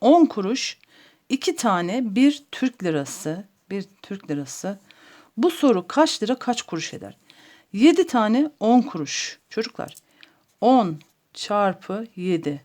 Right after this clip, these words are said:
ne yapar? Yedi kere bir, yedi, sıfır koyduk. Yetmiş kuruş yapar değil mi? Yetmiş kuruş. İki tane de bir lira ne yapar? Bir T L,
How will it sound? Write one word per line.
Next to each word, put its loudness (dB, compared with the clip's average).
ne 0
yapar? -4
Yedi -4
kere -8
bir, -10
yedi, -8
sıfır -14
koyduk. -18
Yetmiş -2
kuruş -6
yapar -8
değil -4
mi? -2
Yetmiş -6
kuruş. -16
İki 0
tane 8
de 6
bir 6
lira 4
ne 8
yapar? -2
Bir -2
T -6
L, -6